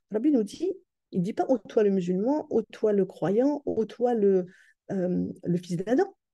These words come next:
Il dit, ô toi qui as apaisé ton âme. Ô toi, âme apaisée. Il, il montre, subhanallah,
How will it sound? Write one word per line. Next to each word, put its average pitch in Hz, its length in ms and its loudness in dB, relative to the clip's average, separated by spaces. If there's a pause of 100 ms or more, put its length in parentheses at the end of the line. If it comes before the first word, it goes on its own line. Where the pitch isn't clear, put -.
(360)
Il 214 80 -6
dit, 269 220 -4
ô 240 120 -6
toi 339 300 -10 (560)
qui - 160 -6
as - 160 -6
apaisé 247 460 -2
ton 262 260 -6
âme. 254 260 -6 (880)
Ô 311 120 6
toi, 339 320 -2
âme 269 180 2
apaisée. 269 480 0
Il, 190 220 -4
il 185 180 -2
montre, 240 520 2 (120)
subhanallah, 311 640 -4